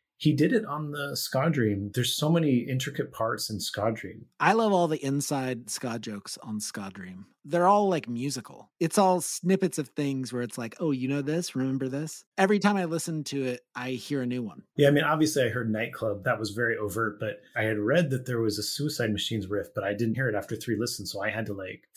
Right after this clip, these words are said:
Speaker 1: find out where it was, listen really closely, and was like, "Oh, that's so obvious. I can't believe I missed that little Suicide Machines lick."
Speaker 2: Incredible.
Speaker 1: So your guitarist, Mike Huguenot,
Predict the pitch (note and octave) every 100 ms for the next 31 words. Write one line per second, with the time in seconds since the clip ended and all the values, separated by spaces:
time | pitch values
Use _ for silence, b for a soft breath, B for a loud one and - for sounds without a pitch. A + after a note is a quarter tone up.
0 | - - B2 C3 C3 B2 A#2+ A2 G#2 G2+
1 | G2+ G2+ A#2 B2+ B2+ A#2 A2 A#2+ A2 G#2
2 | G2 B2 A2+ G#2+ - D#3+ A2+ F#2 B2 -
3 | C#3 A#2 C3+ A2 G#2 A2+ G#2+ B2 B2 G#2+
4 | G#2+ A2 A2+ A2 G#2 A#2 G#2+ G#2+ - -
5 | B2 - G#2 G2+ F#2+ A2+ G#2 F#2+ G2+ G#2+
6 | - - _ _ A2 - G2+ F#2+ F#2+ -
7 | _ _ _ - - B2+ A#2 A2+ - _
8 | _ _ _ _ _ _ _ _ _ _
9 | _ - C#3 C#3 D3 - B2+ A2+ A2+ -
10 | - - - _ A#2+ A2+ - A#2 A2 G#2
11 | G#2+